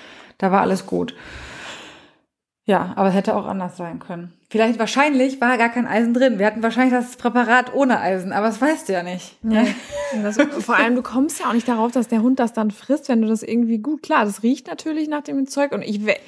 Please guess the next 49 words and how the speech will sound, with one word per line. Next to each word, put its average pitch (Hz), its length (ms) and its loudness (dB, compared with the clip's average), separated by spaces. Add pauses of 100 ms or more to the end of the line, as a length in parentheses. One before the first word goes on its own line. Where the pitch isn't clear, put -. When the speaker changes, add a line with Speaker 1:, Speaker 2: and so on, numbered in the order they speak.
(320)
Speaker 1:
Ja, 226 160 4
Speaker 2:
ich - 100 4
Speaker 1:
Emma 277 200 6
ist 269 160 0
so 277 60 4
ein 262 120 4
Zerpflücker, 262 600 -2
weißt 208 360 -2
du? - 20 0 (240)
Speaker 2:
Ja. 214 140 -2
Speaker 1:
Also 220 200 2
die 233 140 4
Speaker 2:
Ja. 233 40 2 (180)
Speaker 1:
darf 202 160 0
ja 269 140 2
auch 240 120 0
bei 233 200 0
uns 226 280 -4
die, 208 300 -4
ähm, 190 520 -4
Einkäufe 269 680 0
auspacken 240 640 -2
oder 202 160 0
hochtragen. 247 640 0
Hat 226 100 0
ja 226 40 0
vielleicht 220 200 -2
einer, 214 340 0
der - 180 -2
ein 214 140 2
oder 214 120 2
andere 214 220 0
schon 214 140 -4
mal 196 100 0
in 180 80 -6
der 180 100 -6
Instagram-Story 240 880 0
gesehen, 226 460 0
so 226 60 4
Speaker 2:
Ja, 220 100 2
Speaker 1:
Burger 220 280 4
Speaker 2:
so 226 80 -2
Speaker 1:
King-Tüte 226 460 0
Speaker 2:
süß. 220 80 0
Speaker 1:
oder 196 520 2 (160)
Piccolinis 240 640 4
oder 196 160 -2
keine 196 300 -4
Ahnung. 302 260 2